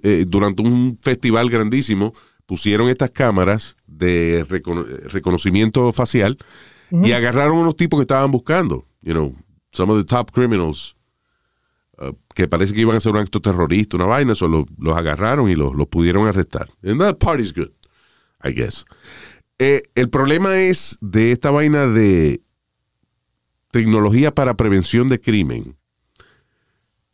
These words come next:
Speaker 1: Por ejemplo, en el caso de, de, de esta nueva tecnología que China está implantando, reconoce que las emociones de los seres humanos, se llama Emotion Recognition Technology,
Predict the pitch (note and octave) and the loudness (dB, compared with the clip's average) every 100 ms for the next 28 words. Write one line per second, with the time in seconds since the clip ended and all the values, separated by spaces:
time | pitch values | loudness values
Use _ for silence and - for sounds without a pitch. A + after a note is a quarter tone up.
0 | _ _ _ A2 A#2+ A2+ G2+ - A#2 C#3 | _ _ _ 0 2 2 0 0 0 0
1 | C3 B2 G#2+ G2 D#2+ - - F#2+ G2 - | 2 2 4 2 0 -8 -18 -14 -14 -14
2 | - F#2 G2 - A#2 A#2 A#2 A2+ G#2 G2+ | -12 -2 0 2 2 2 2 2 2 2
3 | G#2+ G2 - G#2+ G#2+ A#2 G#2 G2+ F#2 G#2 | 2 0 0 0 2 0 0 0 0 0
4 | D#2 D2+ F2+ B2+ C3+ C#3+ F#3 F#3+ F3+ D#3+ | 0 -2 -2 -2 0 0 0 0 -2 0
5 | C#3+ B2 - B2 A2+ G2 D#3 D#3+ D3 G#2+ | -2 -2 0 2 2 0 2 2 4 2
6 | F#2+ A2 G#2+ G#2+ F2 D2 A1+ - - _ | 0 0 2 2 2 -2 -4 -12 -20 _
7 | _ _ _ _ A2 G#2+ C#3+ C#3+ B2+ F#3+ | _ _ _ _ -2 0 2 2 2 2
8 | G3+ F3 D#3+ B2 A2 C#3 D3 B2+ G#2+ G2 | 2 0 0 0 2 2 2 0 -2 0
9 | A#2 A2 E2 C#2 C2+ | 2 2 2 -2 -6